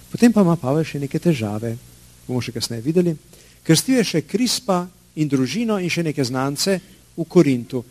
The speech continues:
Sicer pa Pavel tudi ni množično krščeval,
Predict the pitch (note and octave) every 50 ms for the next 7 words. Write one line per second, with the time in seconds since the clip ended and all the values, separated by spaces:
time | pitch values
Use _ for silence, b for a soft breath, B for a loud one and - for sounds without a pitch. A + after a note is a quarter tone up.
0 | - - - - D#3 - G#3+ A3 G#3 F#3+ - - E3+ F3+ F#3 F3+ E3+ D#3+ - -
1 | - A#3 G#3 D#3 - - - - - C#3 C#3+ D3+ D#3 D3+ C#3+ C3 C3 C#3 C#3+ D3
2 | C3+ A#2+ - A#2+ - - B2 A2+ - - A#2+ - - - B2 A2+ A2 A2+ G#2+